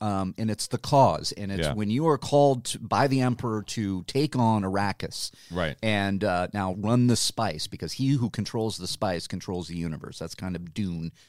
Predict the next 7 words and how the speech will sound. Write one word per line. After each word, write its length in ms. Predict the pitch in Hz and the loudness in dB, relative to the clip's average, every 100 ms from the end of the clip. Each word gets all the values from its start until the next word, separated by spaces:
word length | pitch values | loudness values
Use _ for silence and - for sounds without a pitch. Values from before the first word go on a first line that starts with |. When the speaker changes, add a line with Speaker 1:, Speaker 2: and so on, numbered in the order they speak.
| _ _ | _ _
Speaker 1:
in 80 | 87 | -4
a 60 | 87 | 0
nutshell, 500 | 90 92 - 80 71 | 0 0 -2 -4 -4
I 120 | 76 | -6
feel. 300 | - 85 - _ _ _ _ - | -8 -10 -12 _ _ _ _ 0
Um, 340 | 110 101 90 - _ _ _ | 4 4 2 -4 _ _ _
it's, 400 | 127 123 - - | 2 2 2 -4